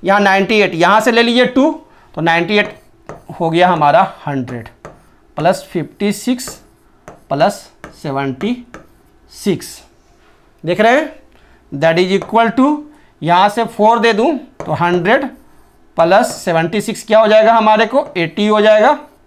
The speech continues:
और ये हमारे को क्या हो जाएगा, फिफ्टी टू हो जाएगा, that is equal to, अब टू लास्ट में लिख दीजिए, आठ और पाँच कितना होगा, आठ दो दस, देखिए मैं ज़ीरो बनाता हूँ, आठ दो दस, बचा तीन, आठ दो दस और तीन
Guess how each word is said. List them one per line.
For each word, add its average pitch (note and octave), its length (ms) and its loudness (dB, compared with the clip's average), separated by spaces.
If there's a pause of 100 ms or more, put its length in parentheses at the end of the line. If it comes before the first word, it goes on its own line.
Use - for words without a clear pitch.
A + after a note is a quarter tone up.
(480)
और D3+ 160 0
ये F3 220 2
हमारे G3 280 2
को G3+ 80 0
क्या G3+ 160 2
हो G3+ 60 4
जाएगा, G3+ 320 2 (720)
फिफ्टी F3+ 420 -2
टू F3 280 2
हो D3+ 140 2
जाएगा, C3 320 -2
that D#3 220 2
is G3 200 0
equal A3+ 300 0
to, C#4+ 280 2 (600)
अब C3+ 260 -8
टू G3 200 4
लास्ट G3+ 300 4
में G#3+ 140 0
लिख G#3 160 0
दीजिए, A3 400 0 (280)
आठ F3+ 260 2
और A3+ 120 2
पाँच A#3 300 0
कितना B3+ 300 0
होगा, A#3+ 200 4 (540)
आठ F#3+ 240 6
दो G#3+ 220 2
दस, A3+ 320 2
देखिए A3 240 2
मैं G3 180 0
ज़ीरो A3+ 200 4
बनाता A#3+ 260 2
हूँ, F3+ 200 0
आठ G#3 260 4
दो B3 220 2
दस, C4 420 4 (400)
बचा G#3+ 360 2
तीन, B3+ 520 0
आठ F3 220 2
दो A3+ 200 2
दस A#3 240 2
और B3 100 2
तीन D4+ 280 2